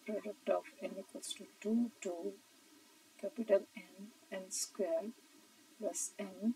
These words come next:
plus one over n square minus n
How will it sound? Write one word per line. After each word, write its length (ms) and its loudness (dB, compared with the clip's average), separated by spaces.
plus 380 0
one 360 2
over 300 0
n 100 -8
square 500 0
minus 640 -6
n 220 2